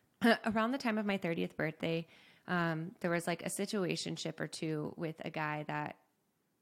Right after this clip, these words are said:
yeah, I knew kept playing cat and mouse with me. And it was like, if I just craft the perfect text message back, like, if I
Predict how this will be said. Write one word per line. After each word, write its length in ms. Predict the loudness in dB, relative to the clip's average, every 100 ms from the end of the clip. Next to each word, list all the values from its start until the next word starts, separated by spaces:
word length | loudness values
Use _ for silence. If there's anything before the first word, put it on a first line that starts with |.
| _ _ -4
yeah, 320 | 0 0 -2 -12 _ _ -20 _ _ _ -2
I 80 | 2
knew 180 | 2
kept 320 | 2 -4 -4 -2
playing 300 | 0 0 -4 -14 -20 _ _ _ -20 -20 -6
cat 280 | 4 4 4
and 100 | 2
mouse 320 | 2 2 0
with 160 | 0
me. 300 | 4 4 2 -2 -20 -20 -6
And 80 | -2
it 80 | 0
was 140 | 0
like, 260 | 0 0 -4 -20 -20 -12
if 120 | -4 2
I 200 | 2 0 _ _ -8
just 360 | 2 2 2 -4
craft 340 | 0 0 -2
the 80 | -8
perfect 760 | -6 2 2 4 -2 -2 -10
text 440 | -4 -4 -4 -6 -2
message 400 | -2 0 -4 -6 _ 4
back, 360 | 4 2 -8 -4
like, 220 | -4 -4 -20 -20 -20 -20 -14
if 100 | 0
I 340 | 2 4 2